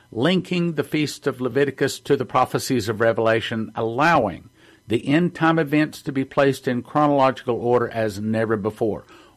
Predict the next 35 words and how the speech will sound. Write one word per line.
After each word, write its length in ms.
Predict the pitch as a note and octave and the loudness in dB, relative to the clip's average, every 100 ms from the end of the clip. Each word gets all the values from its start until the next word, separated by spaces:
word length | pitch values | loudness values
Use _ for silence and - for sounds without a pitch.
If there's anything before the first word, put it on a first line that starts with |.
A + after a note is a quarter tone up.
| - | 0
One 240 | C#3 F#3+ | 4 4
prophetic 500 | - C#3+ D3+ D3 - | 0 -2 2 2 0
word 320 | B2 B2+ A#2+ | 0 0 0
said 220 | - A2 | 0 0
it 80 | F2+ | 0
this 260 | G2 - - | -2 -4 -4
way, 220 | D#2+ - _ _ _ - - - | -10 -10 _ _ _ -20 -20 -6
"There 180 | E3+ F#3+ | 0 2
is 120 | F#3 | 2
a 60 | G3+ | 2
lock 540 | F3 D#3+ - - - _ | 2 2 0 -4 -20 _
that 140 | A2+ A#2 | 0 0
I 40 | |
have 220 | A2+ B2 | 2 -2
put 120 | - D3 | 0 2
over 320 | D3 D3 D3+ | 2 2 -2
a 60 | |
word 440 | D3+ B2+ G2 B1+ E2+ | 0 0 -2 -4 -12
in 200 | - G2+ | -10 -6
the 40 | |
book 220 | F#2 G2+ | -2 -2
of 140 | G#2+ F#2+ | -2 -2
Revelation 760 | G2+ G2 G2+ A2+ - D#3+ F#3 _ _ - _ - | 0 0 0 -2 -4 -8 -8 _ _ -20 _ 0
that 120 | D3 | 2
I'm 100 | D#3 | 2
going 240 | D3 F#3 F#3+ | 2 2 2
to 140 | - | 2
open 300 | F3+ F#3 A#2 - | 2 2 -4 -4
unto 300 | B2 B2 B2+ | -6 -4 -6
you. 340 | A#2 A#2+ C#2 _ _ _ _ _ - | 0 -2 -2 _ _ _ _ _ 0
It 100 | D3 | 2
will 120 | C3 | 2
turn 420 | - C#3+ D3 C#3+ | 0 4 4 2
many 300 | - C3+ F3+ | -2 -2 0
books 380 | G3+ A#2+ - - | 0 0 -2 -12